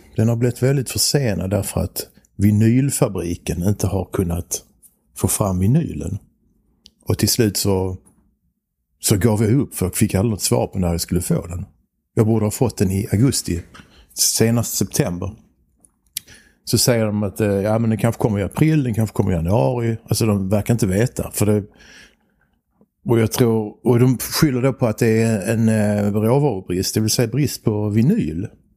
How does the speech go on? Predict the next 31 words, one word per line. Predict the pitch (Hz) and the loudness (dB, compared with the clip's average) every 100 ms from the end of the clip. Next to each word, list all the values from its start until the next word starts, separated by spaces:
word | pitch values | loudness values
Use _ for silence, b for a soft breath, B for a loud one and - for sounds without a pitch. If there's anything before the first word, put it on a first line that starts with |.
| _ - | _ -6
som | - 127 123 | 0 2 2
är | |
en | 117 | 0
följd | - 117 101 82 | 2 0 0 -2
av | 98 90 90 - - | -2 -2 -8 -16 -2
coronastoppet, | - 98 101 95 90 _ _ _ _ _ _ _ _ - - - 104 - 98 - | 2 2 2 0 -2 _ _ _ _ _ _ _ _ -2 0 0 -2 -4 -10 -4
liksom. | 85 - 80 90 - _ _ _ _ _ | -4 -2 -4 -4 -6 _ _ _ _ _
Det | 107 | 2
är | |
väl | 113 | 4
ungefär | 113 104 101 | 2 0 -2
samma | - 107 | 0 0
sak | - 107 | 0 -2
som | - 95 | 0 2
de | 104 | 2
här | 95 | 2
halvledarna | 101 107 131 131 98 85 85 87 | 0 2 2 2 0 -4 -4 -2
som | 131 | 0
alla | 139 | 0
tjatar | - 92 95 - | 0 -2 -2 -2
om, | 78 | -4
som | 82 87 | -2 -2
det | |
är | 80 | 0
brist | 95 95 - | 0 -2 -2
på. | 80 87 B B B B B B B B B B - - - 190 | -4 -4 B B B B B B B B B B -20 -20 -6 2
Men | 131 143 | 4 4
det | 143 | 2
konstiga | - 143 143 - 123 | 2 2 0 2 2
är | 185 147 | 4 2
att | - | -2